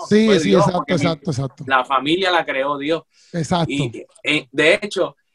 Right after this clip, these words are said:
Speaker 2: en esta temporada de, de, de, de cuarentena, del covid y todo eso, a mí me llegó un momento de, de, de ansiedad donde yo estaba como que, "¿qué es esto?".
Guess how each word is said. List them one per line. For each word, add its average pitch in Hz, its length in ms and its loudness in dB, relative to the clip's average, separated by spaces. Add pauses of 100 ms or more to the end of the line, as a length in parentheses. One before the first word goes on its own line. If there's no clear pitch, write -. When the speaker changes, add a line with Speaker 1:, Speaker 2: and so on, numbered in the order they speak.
(360)
Speaker 2:
en 147 380 -6
esta 180 300 -4
temporada 185 540 2
de, 165 240 -2
de, 143 240 -10
de, 131 340 -8
de 123 120 -8
cuarentena, 156 840 0
del 131 160 -4
covid 175 320 2
y 165 40 -2
todo 175 140 2
eso, 170 340 -4 (920)
a 120 120 -6
mí 127 100 -4
me 135 200 0
llegó 170 180 8
un 180 60 2
momento 180 500 0
de, 156 160 2
de, 135 220 -4
de 131 80 -2
ansiedad 127 500 0
donde 175 300 -2
yo 135 60 -6
estaba 170 300 2
como 151 260 -6
que, 123 180 -14
"¿qué 113 80 -18
es 135 240 -4
esto?". - 380 -10